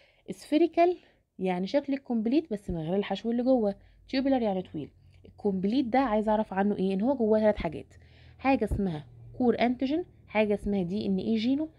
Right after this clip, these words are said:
حاجة اسمها اي انتيجين. والسيرفس اللي بره فيه حاجة اسمها هيباتيتس بي سيرفس انتيجين موجودة في الكومبليت وفي السفيريكال وفي التيوبولار. خلاص، السيرفس انتيجين موجود فيهم كلهم. من حيث الباثوجينيسيس،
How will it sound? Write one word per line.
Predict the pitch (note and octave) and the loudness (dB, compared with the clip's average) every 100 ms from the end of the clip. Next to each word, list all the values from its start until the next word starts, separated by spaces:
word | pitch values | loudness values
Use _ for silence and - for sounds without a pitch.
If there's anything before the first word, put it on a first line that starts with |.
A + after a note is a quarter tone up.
| - | -12
حاجة | - B3 | -6 -6
اسمها | A#3+ G#3+ | -4 -4
اي | G#3 G3 | -4 -4
انتيجين. | E3+ D3+ D#3 D3 D3 _ _ _ _ - | -6 -10 -10 -12 -16 _ _ _ _ -4
والسيرفس | G3 - E4 F#4 C#4+ C4 | -4 -2 0 0 -2 -4
اللي | A#3 G3+ F#3+ | -2 0 0
بره | A#3 C4+ C#4 | 0 0 -2
فيه | - A#3+ A#3 | -4 -10 -8
حاجة | - A3+ | -8 -8
اسمها | A3 - A#3 | -8 -6 -4
هيباتيتس | A3 F3 F3 A3 G#3 F#3+ | -2 -4 -4 -4 -6 -8
بي | G#3+ | -6
سيرفس | G#3+ A3+ - F3+ | -4 -6 -6 -10
انتيجين | - B3+ C4+ C#4 C#4 - - - | -6 -4 -2 -2 -4 -16 -18 -6
موجودة | E3+ F3 A3 A3+ | -4 0 0 0
في | |
الكومبليت | E3+ - E3+ D#3+ E3+ G3+ B3+ C#4+ | -4 -6 -6 -4 -4 0 0 -2
وفي | A3 F3+ | -4 -6
السفيريكال | E3 F3 - A3+ A3+ G#3+ | -6 -8 -6 -4 -4 -4
وفي | F#3+ | -4
التيوبولار. | G3 - D#3+ C#3+ G#2+ - - - - - | -6 -6 -6 -6 -12 -16 -20 -20 -20 -16
خلاص، | - F#3 C4 - | 0 4 4 0
السيرفس | - - F3 F3 | -16 -10 -10 -8
انتيجين | G#3 A#3 B3 C4+ | -6 -4 -2 0
موجود | G3 D#3+ G#3 | 0 -2 -6
فيهم | - G3 F#3 - | -4 -4 -4 0
كلهم. | G3+ D3+ - - - - - - _ _ - | 0 0 -4 -20 -20 -20 -20 -20 _ _ -8
من | F3+ E3+ | -6 -2
حيث | G#3 A3 | 0 2
الباثوجينيسيس، | F#3+ G#3+ G3+ G3 - - | 2 2 0 -4 -6 -16